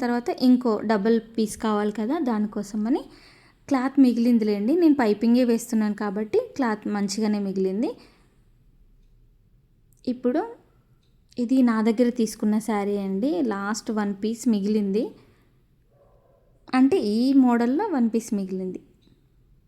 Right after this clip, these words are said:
ఇప్పుడు హ్యాండ్స్ కట్ చేసేసుకోవాలి. హ్యాండ్స్కి మెయిన్ ఫ్యాబ్రిక్ జాయింట్ పడుతుంది, ఆ, లైనింగ్ కూడా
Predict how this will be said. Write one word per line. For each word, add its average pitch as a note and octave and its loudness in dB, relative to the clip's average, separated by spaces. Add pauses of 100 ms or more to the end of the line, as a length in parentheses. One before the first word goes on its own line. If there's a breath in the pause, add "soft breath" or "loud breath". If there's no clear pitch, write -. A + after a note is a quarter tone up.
(880)
ఇప్పుడు B3+ -4 (100)
హ్యాండ్స్ B3 0
కట్ A#3 -6
చేసేసుకోవాలి. G3+ -4 (100)
హ్యాండ్స్కి A#3+ 0 (680 loud breath)
మెయిన్ A#3+ 4
ఫ్యాబ్రిక్ B3+ -2 (360)
జాయింట్ G3+ -4
పడుతుంది, B3+ 2 (880)
ఆ, - -2 (300)
లైనింగ్ B3 4
కూడా C4+ 0